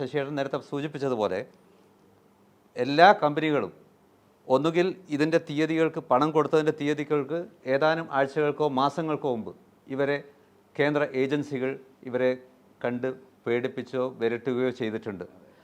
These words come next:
അതിൻ്റെ പ്രതിഫലമായി ഇവർ പിന്നീട് പണം കൊടുക്കുന്നു. ഇനി അറിയേണ്ടത് ഇത് ഏത് പാർട്ടികൾക്ക് കൊടുത്തു എന്നുള്ളതാണ്. ആർക്ക് കൊടുത്താലും ശരി, സ്വാഭാവികമായും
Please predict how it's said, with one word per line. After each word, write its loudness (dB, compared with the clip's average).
അതിൻ്റെ 4
പ്രതിഫലമായി 0
ഇവർ 0
പിന്നീട് -2
പണം 2
കൊടുക്കുന്നു. -2
ഇനി -4
അറിയേണ്ടത് 0
ഇത് -4
ഏത് 2
പാർട്ടികൾക്ക് 0
കൊടുത്തു -2
എന്നുള്ളതാണ്. -2
ആർക്ക് 4
കൊടുത്താലും 2
ശരി, -2
സ്വാഭാവികമായും 4